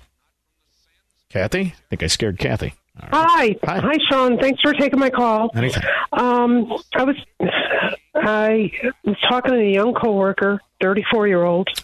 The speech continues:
Speaker 1: All right.
Speaker 2: And, you know, he was telling me, because a lot of changes happened to him, um, he said, uh, all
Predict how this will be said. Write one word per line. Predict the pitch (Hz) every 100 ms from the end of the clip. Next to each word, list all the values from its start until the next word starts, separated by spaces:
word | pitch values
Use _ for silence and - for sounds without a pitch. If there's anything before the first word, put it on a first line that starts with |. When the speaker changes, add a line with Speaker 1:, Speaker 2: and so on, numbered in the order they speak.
| -
Speaker 1:
All | 175
right. | 131 139 - - - -
Speaker 2:
And, | 208 202 196 190 190 185 -
you | 220
know, | 202 190
he | 180 185
was | 233 208 - - -
telling | 220 202 196
me, | 190 185 196 - _ _ _ _ _ _ _ _ _ -
because | - 208
a | 185
lot | 190 190
of | 190
changes | 196 196 180 170
happened | 220 196 190
to |
him, | 175 175 180 185 - -
um, | 190 180 175 175
he | 151 214 -
said, | 214 196 190
uh, | 175 185 180 175 170 -
all | 180 180 190